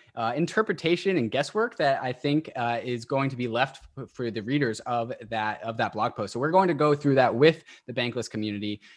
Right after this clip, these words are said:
to figure out what actually is Uniswap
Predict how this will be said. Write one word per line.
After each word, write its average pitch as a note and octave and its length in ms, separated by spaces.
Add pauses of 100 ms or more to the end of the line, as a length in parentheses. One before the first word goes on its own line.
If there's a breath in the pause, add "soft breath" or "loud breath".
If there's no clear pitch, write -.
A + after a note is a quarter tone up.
(100)
to A#2 280
figure F3 260
out C#3+ 160
what D#3 340
actually E3 480
is D3 260
Uniswap C#3 640